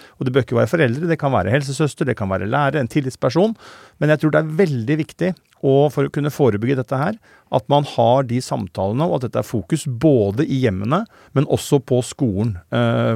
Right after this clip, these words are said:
fordi at dette er et stort samfunnsproblem, eh, svært alvorlig. Det er jo voldtekter, eh, selv om de da, eh, ikke er en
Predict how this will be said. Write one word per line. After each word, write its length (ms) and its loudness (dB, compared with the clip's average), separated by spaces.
fordi 240 0
at 160 0
dette 400 -2
er 380 0
et 100 -8
stort 320 -4
samfunnsproblem, 720 -2
eh, 240 6
svært 400 2
alvorlig. 400 2
Det 80 -6
er 320 -2
jo 320 0
voldtekter, 720 -2
eh, 160 2
selv 320 -2
om 80 0
de 160 4
da, 240 4
eh, 540 0
ikke 320 -6
er 160 4
en 160 0